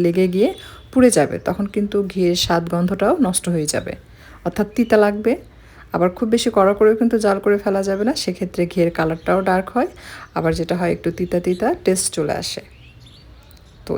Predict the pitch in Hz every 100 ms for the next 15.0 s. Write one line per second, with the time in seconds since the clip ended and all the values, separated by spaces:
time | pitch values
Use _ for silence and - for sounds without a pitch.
0 | 196 214 269 269 311 320 285 208 196 196
1 | 190 170 170 165 170 208 254 - 269 269
2 | 233 185 180 208 262 185 175 175 180 190
3 | 170 170 - 175 175 170 156 156 175 -
4 | 269 - - - - - 202 208 196 202
5 | 269 262 285 277 277 269 262 214 214 247
6 | - 240 226 233 277 214 208 202 185 214
7 | 208 208 277 - 277 220 147 175 - 196
8 | 202 240 - 233 202 202 196 175 135 -
9 | - - - - - - 202 196 208 196
10 | 190 208 208 208 208 208 - 170 190 190
11 | 196 196 196 196 196 - - 185 - 311
12 | 208 185 - 190 190 196 190 185 180 240
13 | 359 - 180 180 196 330 - - - 208
14 | 202 247 247 190 143 - 143 - 110 -